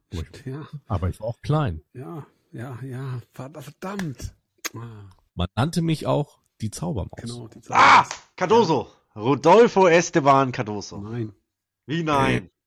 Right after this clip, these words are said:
Speaker 2: Nein, Stürmer.
Speaker 1: Nein.
Speaker 2: Ein Stürmer.
Speaker 3: Er war doch die Zaubermaus.
Speaker 2: Ja, so, ähm, blond gefärbte
Speaker 1: Mein
Speaker 2: Haare.
Speaker 1: gutes
Speaker 3: Aber lange
Speaker 1: Sohn war
Speaker 3: Haare hatte er nicht. Lange Haare
Speaker 1: Mein
Speaker 3: hatte er nicht, das stimmt.
Speaker 1: Sohn war der Mittelsturm. Trotz meiner Größe.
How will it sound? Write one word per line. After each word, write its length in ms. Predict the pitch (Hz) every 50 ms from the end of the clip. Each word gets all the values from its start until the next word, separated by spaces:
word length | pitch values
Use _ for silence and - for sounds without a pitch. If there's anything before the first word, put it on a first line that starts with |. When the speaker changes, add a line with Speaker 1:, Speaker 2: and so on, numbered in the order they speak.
| _ -
Speaker 2:
Nein, 300 | 101 120 143 139 127 -
Stürmer. 440 | _ - - - 160 175 165 131 104
Speaker 1:
Nein. 60 | 95 - _ _ _ _ _ _ _ _ _ _ _ _ _ _ _ _ _
Speaker 2:
Ein 100 | 107 95
Stürmer. 440 | - - - 147 156 151 127 104 107
Speaker 3:
Er 100 | 113 113
war 80 | 131 143
doch 80 | 151
die 100 | 139 131
Zaubermaus. 760 | 127 - - 147 185 220 185 151 131 120 110 104 98 - - -
Speaker 2:
Ja, 220 | 85 107 143 147
so, 160 | 127 127 123 117 - _ _
ähm, 100 | 135 139 - 143
blond 300 | _ - 135 170 175 165
gefärbte 360 | - 151 - - 151 - - -
Speaker 1:
Mein 180 | 120 131 151
Speaker 2:
Haare. 100 | 160 160
Speaker 1:
gutes 220 | 143 143 - 127 110
Speaker 3:
Aber 160 | 113 127 139
lange 160 | 151 151 160
Speaker 1:
Sohn 80 | 156 -
war 80 | 170 - 202
Speaker 3:
Haare 80 | 180 135 117
hatte 140 | 110 104 104
er 80 | 95 92
nicht. 260 | 92 90 - - -
Lange 240 | 104 120 127 120 110
Haare 200 | 151 165 135 107
Speaker 1:
Mein 60 | 101
Speaker 3:
hatte 100 | 110 92
er 40 | 90
nicht, 120 | 90 85
das 80 | 90 87
stimmt. 260 | - - 127 92 82
Speaker 1:
Sohn 480 | 123 127 131 143 151 160 156 - - _ _ _ _ _ _ _ _ _ _
war 280 | - 110 98 101 107 113
der 260 | 113 104 104 104 104 107
Mittelsturm. 680 | 110 110 107 - 87 - - - - 73 71 - 101 _ _ _ _ _ _ _ _ _ _ _ _ _ _ _ _ _ _ _ _
Trotz 300 | - - 82 80 - -
meiner 200 | - 98 98 117
Größe. 360 | 127 135 110 90 - - -